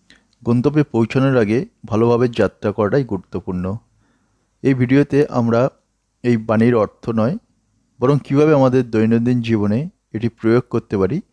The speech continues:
তা নিয়ে বিস্তারিত আলোচনা করব। আচ্ছা, এছাড়াও কিছু আমরা উ-, গল্প, উদ-, উদাহরণ, জীবনের পরিবর্তন পাঠ শিখব। বুদ্ধের এই বাণীটি শুধু একটি উক্তি নয়, একটি জীবন দর্শন। বুদ্ধ আমাদের শিখিয়েছেন,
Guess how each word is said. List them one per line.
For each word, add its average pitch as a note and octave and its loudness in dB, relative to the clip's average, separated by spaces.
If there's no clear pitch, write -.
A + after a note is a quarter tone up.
তা A2+ 2
নিয়ে A#2 2
বিস্তারিত A2 -2
আলোচনা G2 0
করব। G2 -8
আচ্ছা, - -2
এছাড়াও D3+ 0
কিছু C#3+ -4
আমরা A#2+ 2
উ-, A2 0
গল্প, A#2+ -2
উদ-, A2+ -2
উদাহরণ, A2 -2
জীবনের G#2+ 0
পরিবর্তন G#2 -4
পাঠ F2+ -4
শিখব। - -10
বুদ্ধের C#3 0
এই E3+ 4
বাণীটি C#3 0
শুধু C#3 -4
একটি C3+ -2
উক্তি A#2+ -4
নয়, B2 -2
একটি C#3+ 0
জীবন A2 2
দর্শন। F#2+ -2
বুদ্ধ B2 -2
আমাদের C#3 2
শিখিয়েছেন, C3 -4